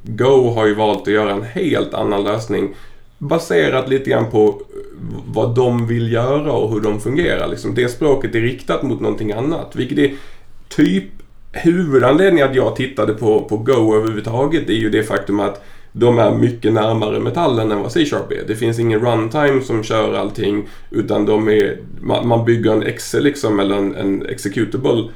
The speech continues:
som kan exekvera på en speciell C P U-plattform, vilket ju är sjukt ballt i Kubernetes-världen, där man kan bygga images som är f-, liksom, tre, fyra, fem meg stora istället för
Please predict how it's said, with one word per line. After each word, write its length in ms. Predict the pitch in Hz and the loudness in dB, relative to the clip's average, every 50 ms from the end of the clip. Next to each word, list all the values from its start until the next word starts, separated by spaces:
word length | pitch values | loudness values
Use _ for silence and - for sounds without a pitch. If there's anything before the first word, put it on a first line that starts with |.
| - - - - | -18 -20 -20 -14
som 240 | - - 113 - 110 | -4 -2 -2 0 0
kan 160 | 113 104 104 | -2 -2 -2
exekvera 540 | 101 - - 107 - 165 - - 107 107 98 | -2 -4 -6 -2 0 2 2 4 2 2 0
på 140 | - 110 | -2 -2
en 140 | 104 101 104 | -4 -4 -4
speciell 400 | - - 104 98 104 101 95 101 | -4 -6 -4 0 0 0 0 0
C 140 | - - 92 | -2 -4 -4
P 120 | 95 - | 0 0
U-plattform, 920 | 107 104 104 - - - - - - - - 104 101 - - 165 175 185 185 180 - - - - - - - - | 0 -2 -2 -6 -14 -16 -18 -18 -16 -10 -6 -6 -6 -2 0 2 2 2 2 -2 -6 -14 -20 -20 -20 -20 -18 -12
vilket 360 | - - 123 135 135 - 123 | -4 0 0 2 2 0 -2
ju 200 | 117 120 120 117 | 0 2 4 4
är 160 | 117 113 - - | 2 2 0 2
sjukt 260 | - 131 - - 127 | 2 4 4 2 -2
ballt 420 | 123 117 117 113 113 107 101 - - | -2 0 2 4 4 2 0 -2 -6
i 140 | 107 - - | -6 -6 -4
Kubernetes-världen, 800 | - - 110 110 113 - - 107 113 120 139 151 151 135 123 113 | -6 -2 0 0 0 0 -2 -6 -2 2 2 4 4 4 2 2
där 120 | 110 113 110 | 2 2 2
man 180 | 113 110 107 | 2 0 0
kan 160 | 107 113 101 104 | 0 -2 -2 0
bygga 420 | 107 107 104 104 104 104 104 - - - - | 0 0 2 2 2 2 2 0 -2 -8 -8
images 720 | - - 131 123 117 113 107 110 120 147 135 117 - - - | 0 2 2 4 4 4 2 4 2 2 2 2 -2 -8 -6
som 140 | - 110 101 | -4 -2 -2
är 60 | - | -2
f-, 320 | - - - - - - | -2 -6 -14 -20 -20 -14
liksom, 320 | - 104 104 - 104 98 95 | -12 -10 -6 -4 -4 -4 -2
tre, 240 | - - 120 110 104 | 0 2 2 2 2
fyra, 320 | - 123 117 113 107 107 | 2 2 2 4 2 2
fem 400 | 104 117 104 101 110 113 117 131 | 0 0 0 0 0 0 2 2
meg 360 | 156 143 107 104 - 95 117 | 2 2 2 0 -2 -4 -8
stora 640 | 113 - - 110 120 127 143 156 170 147 104 - - | -8 -2 0 0 0 2 0 0 0 0 0 0 -2
istället 460 | 120 113 - 113 113 110 113 110 - | -2 -4 -2 -2 0 0 0 -2 -2
för 220 | - 104 104 101 | -2 -2 -2 -2